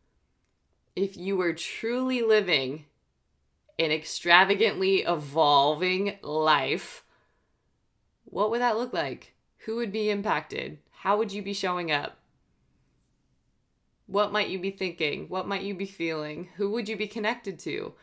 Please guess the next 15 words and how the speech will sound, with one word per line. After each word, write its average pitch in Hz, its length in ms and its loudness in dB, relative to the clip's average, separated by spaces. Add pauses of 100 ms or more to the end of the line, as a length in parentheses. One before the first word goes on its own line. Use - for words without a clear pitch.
(560)
What 185 200 0
would 208 120 6
the 202 80 2
fruit 208 320 -2
of 185 100 -2
your 175 140 0
life 160 640 0 (1080)
be 180 140 -8
displaying? 151 840 -4 (680)
Would 170 180 0
it 180 100 2
be 180 120 -2
glorifying 156 680 0
God? 143 320 -2 (1600)
You 180 340 -4